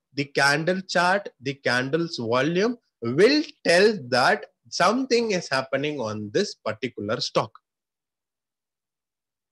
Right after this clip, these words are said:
Clear? So insider information will not be revealed whenever they buy a stock, but the chart will tell you what actually the company is doing or insider is buying or any purchase is going to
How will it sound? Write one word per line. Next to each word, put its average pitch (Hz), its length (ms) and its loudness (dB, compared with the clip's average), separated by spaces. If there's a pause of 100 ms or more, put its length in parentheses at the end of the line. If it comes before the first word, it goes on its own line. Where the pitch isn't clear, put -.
(260)
Clear? 240 220 6 (220)
So - 580 -2 (280)
insider 233 640 2
information 185 960 -2 (280)
will 160 240 2
not 175 320 0
be 180 260 2
revealed 143 600 0
whenever 139 380 0
they 117 160 -4
buy 107 180 -2
a 139 140 0
stock, 98 420 -8 (220)
but 113 280 0 (220)
the 120 220 0
chart 175 340 0
will 170 200 2 (120)
tell 156 180 2
you 143 280 0 (240)
what 143 400 0 (140)
actually 180 600 -4
the 160 120 -4
company 131 520 -4
is 147 140 -4
doing 151 280 -2
or 120 120 0
insider 135 520 -2
is 135 140 -4
buying 135 300 -2
or 117 120 -10
any 240 380 0
purchase 160 560 -6
is 127 140 -12
going 127 240 -6
to 117 80 -8